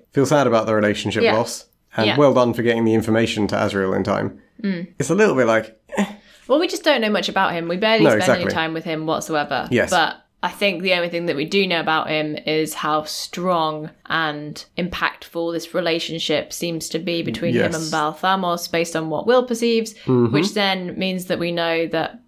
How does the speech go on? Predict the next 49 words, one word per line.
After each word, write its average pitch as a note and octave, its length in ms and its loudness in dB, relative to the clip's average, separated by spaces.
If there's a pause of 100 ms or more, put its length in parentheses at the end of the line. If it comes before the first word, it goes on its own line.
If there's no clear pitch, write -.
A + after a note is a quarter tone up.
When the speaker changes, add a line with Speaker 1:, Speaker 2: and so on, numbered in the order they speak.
(240)
Speaker 2:
Balthamos E3 920 -2
is E3 140 -6
gonna D#3 260 -2
be D#3 480 -4 (260)
really, F#3+ 680 2
really D#3 400 0
cut D3+ 180 -4
up - 140 -8
about - 320 -6
this. C3 160 0
Speaker 1:
Yeah, - 140 2 (320)
yeah. G#2+ 100 -2 (220)
And D#3+ 120 6
also, F#3 180 6
contrary F#3 320 2
to D3+ 80 -2
my C#3+ 80 4
dad, A2+ 180 4
just G2+ 140 -6
briefly, G#2+ 340 0 (240)
I C3 80 2
know D#3+ 200 6
that D3+ 420 0
to C3 100 -6
some C#3+ 160 2
degree A#2 240 4
Pullman C3 380 6
wouldn't B2+ 220 4
have A#2 80 -6
wanted B2 300 0
to - 80 0
make B2 240 2
the A2+ 140 2
angels G2+ 580 2
some A2+ 180 0
kind G#2 160 0
of F#2+ 80 -2
super - 400 2
beings. G3 400 0
Speaker 2:
Yeah. D4+ 180 0 (180)
Speaker 1:
Because G3+ 180 0
Speaker 2:
Oh, - 40 -2
Speaker 1:
the C#3+ 60 4
whole D#3 120 4
Speaker 2:
just - 80 -6
be - 60 -2
Speaker 1:
point D3+ 280 4
is B2 180 -2
that A2+ 360 0